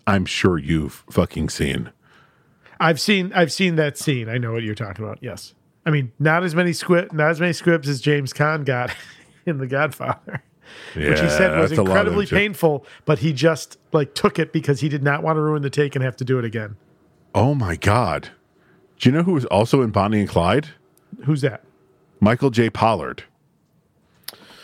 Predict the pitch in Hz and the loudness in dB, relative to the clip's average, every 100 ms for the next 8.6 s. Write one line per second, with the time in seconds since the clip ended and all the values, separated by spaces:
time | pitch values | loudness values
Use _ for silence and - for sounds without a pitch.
0 | - 95 120 82 69 - _ _ _ _ | -6 2 2 2 -6 -18 _ _ _ _
1 | _ _ - 302 240 170 220 175 - - | _ _ -2 0 2 0 0 0 0 -4
2 | 226 233 302 294 151 - - - 147 - | 0 0 2 0 2 0 -4 2 2 4
3 | 120 127 127 131 131 123 135 180 107 - | 0 2 2 2 2 2 2 2 0 -4
4 | - - _ - 139 175 202 233 247 233 | -6 -6 _ 0 0 0 -4 -4 -2 0
5 | 226 220 277 214 151 117 92 151 156 202 | 0 0 0 0 0 -6 -6 0 2 2
6 | 226 170 147 143 - _ 262 285 247 233 | 0 0 0 -2 -4 _ -6 0 2 2
7 | 196 185 226 214 208 202 175 165 165 175 | 0 0 2 2 0 0 0 0 0 -2
8 | 170 - 165 160 156 156 | -2 2 2 4 0 -4